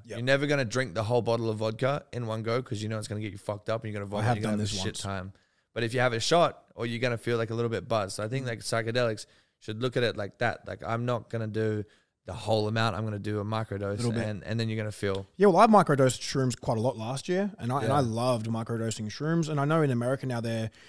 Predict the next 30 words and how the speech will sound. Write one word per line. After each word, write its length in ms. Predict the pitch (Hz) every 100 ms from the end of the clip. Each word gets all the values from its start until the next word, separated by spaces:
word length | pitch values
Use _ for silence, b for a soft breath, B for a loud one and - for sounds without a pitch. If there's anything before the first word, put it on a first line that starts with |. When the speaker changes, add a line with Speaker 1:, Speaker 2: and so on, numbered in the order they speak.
| B B -
Speaker 1:
they're 100 | 131
trialing 800 | - 139 147 139 127 120 113 95 135
microdosing 560 | 131 135 135 123 135
of 80 | 113
shrooms 360 | - 175 160 127
over 280 | 139 143 127
antidepressants, 680 | 127 131 117 107 151 180 123
which 100 | -
I 80 | 135
think 140 | 165 147
is 60 |
great 300 | - 131 117 - -
'cause 140 | 123
Speaker 2:
Yeah, 140 | 110 104
Speaker 1:
it's 120 | 110
Speaker 2:
that's 20 | -
Speaker 1:
not, 60 |
Speaker 2:
awesome. 160 | 143 -
Speaker 1:
not 140 | 147
chemically 400 | - 139 135 131
made. 340 | 120 117 120 123
Like, 100 | 117
I've 160 | 131 127
been 100 | 123
on 80 |
antidepressants 600 | 117 113 107 117 113 117
many 160 | 117 117
times, 400 | 120 117 117 113
and 240 | 117 117 110 b b b b b b -
it, 140 | 202